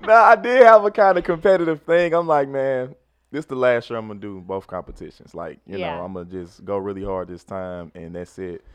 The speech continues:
Speaker 1: Um, everybody has different stances on it, but with me, I'm like, I feel like once I get to, like, a certain point or level, uh, with my craft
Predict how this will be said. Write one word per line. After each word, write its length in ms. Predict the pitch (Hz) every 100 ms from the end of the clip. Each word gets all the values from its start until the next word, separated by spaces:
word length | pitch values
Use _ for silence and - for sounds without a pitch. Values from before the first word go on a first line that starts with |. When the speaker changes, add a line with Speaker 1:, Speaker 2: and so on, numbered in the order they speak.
| _ _ -
Speaker 1:
Um, 520 | 82 80 80 - - _ _ _ _ -
everybody 540 | 113 123 113 113 104
has 200 | 107 101
different 400 | 90 101 - 87
stances 480 | - 101 104 98 95
on 180 | 98 95
it, 100 | 90
but 120 | 95
with 160 | 90 90
me, 200 | 95 95
I'm 180 | 90
like, 260 | 90 87 82 _ _ _ _ _ _ -
I 60 |
feel 140 | - 101
like 160 | 95
once 160 | 92 92
I 100 | 95
get 200 | 90 90
to, 120 | 95
like, 240 | 85 82 87
a 60 |
certain 420 | - 90 85 85 _
point 340 | - 95 87 _ _ _
or 220 | 90 82
level, 600 | 82 95 90 85 82 82 _ 90
uh, 200 | 85 80
with 180 | 85 82
my 100 | 82 82
craft 580 | - 90 87 85 -